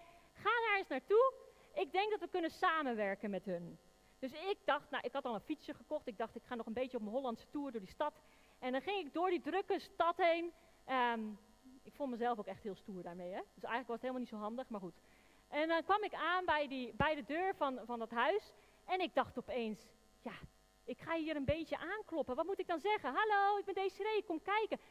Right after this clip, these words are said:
Nou, die jongens die zien me aankomen. Ik wil ook, ik vind het ook heel vervelend om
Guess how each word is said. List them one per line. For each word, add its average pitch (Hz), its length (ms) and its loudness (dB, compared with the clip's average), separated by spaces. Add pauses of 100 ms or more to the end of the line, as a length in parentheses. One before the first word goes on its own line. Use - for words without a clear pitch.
Nou, 311 180 2
die 233 100 -4
jongens 269 280 0
die 262 80 -12
zien 294 120 -2
me 294 80 2
aankomen. 311 360 2
Ik 269 100 -8
wil 349 240 4
ook, 359 120 2
ik 269 160 -10
vind 311 140 -2
het 294 80 -2
ook 294 100 -2
heel 320 120 -4
vervelend 233 500 -2
om 247 160 -2